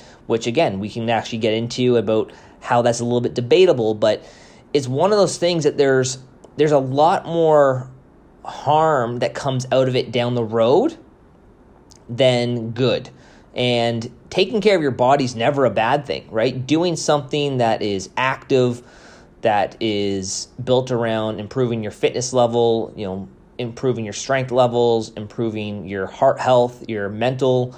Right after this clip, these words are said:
clarity, uh, reducing stress levels is all good stuff, but there's better approaches. And now we still live in a society, in a world where obesity is a epidemic of itself. So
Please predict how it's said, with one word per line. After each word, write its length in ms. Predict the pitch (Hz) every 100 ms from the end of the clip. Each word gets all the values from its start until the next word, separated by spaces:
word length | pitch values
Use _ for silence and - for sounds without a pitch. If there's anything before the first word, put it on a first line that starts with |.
| - - -
clarity, 800 | - - 135 131 127 131 127 120
uh, 160 | 104 104
reducing 400 | 107 127 127 113
stress 340 | - 127 127
levels 260 | 123 127 123
is 140 | 120 -
all 240 | 147 165
good 320 | 120 131 123
stuff, 640 | - - 147 127 127 - - - -
but 140 | - 135
there's 200 | 143 110
better 340 | 139 139 135
approaches. 520 | 123 - 151 165 120
And 120 | 113 117
now 140 | 117
we 160 | 123 127
still 440 | - - 196 165
live 380 | 143 160 131 - - - - _ - -
in 280 | 135 135 131
a 140 | 131 127
society, 760 | 127 117 - 131 - 151 131
in 100 | 123
a 100 | 117
world 440 | 113 123 147 120 110
where 440 | 110 113 110 110
obesity 840 | 123 120 - 151 - - 131 127 -
is 360 | 113 113 107 -
a 260 | 113 107 104
epidemic 520 | 123 131 120 117 117
of 80 | 110
itself. 600 | - - 175 - - -
So 380 | - 160 135